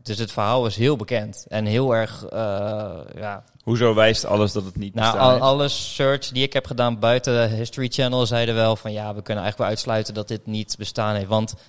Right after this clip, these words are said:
Speaker 1: waarom niet? Het is zo'n groot gebied wat ze zeggen dat het is, dat ze er wel iets van zouden moeten vinden nu.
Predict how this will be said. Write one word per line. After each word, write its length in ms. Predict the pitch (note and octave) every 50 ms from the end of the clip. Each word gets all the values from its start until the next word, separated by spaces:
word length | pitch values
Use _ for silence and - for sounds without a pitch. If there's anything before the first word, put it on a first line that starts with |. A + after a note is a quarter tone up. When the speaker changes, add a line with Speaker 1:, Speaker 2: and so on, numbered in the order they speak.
| _ _ _
Speaker 1:
waarom 320 | - A2 A2 A#2 B2+ C3+
niet? 360 | C3+ A#2 A2+ A#2 - - - - _ _ _ _ _ -
Het 140 | - A2 C3+
is 200 | B2 - - -
zo'n 300 | - C#3 C#3+ D#3+ - -
groot 380 | - - C3+ C#3+ D3 D3+ C#3
gebied 360 | - - A#2 G#2 B2+ C#3+ C#3 -
wat 160 | C3 C3 -
ze 100 | - B2
zeggen 320 | A2 B2+ B2+ A#2 B2 A#2
dat 140 | A2+ A#2 G#2+
het 140 | A2 G2+ -
is, 480 | E2+ G#2 C3 F3+ F#3 - - - - _ _ _ _ _ _ _ _ _ _
dat 240 | _ A#2+ B2+ B2 -
ze 80 | -
er 100 | A#2+ B2
wel 160 | A#2+ B2+ B2 D#3
iets 140 | D3 -
van 120 | - C#3 B2
zouden 320 | G#2 C3 B2+ C3+ C3 B2
moeten 220 | B2+ B2+ - A#2 G2
vinden 400 | A2 A#2+ B2+ B2 A2+ A2 G#2 F2+
nu. 340 | G#2 A2 A2+ A2 G2+ F#2+ F2+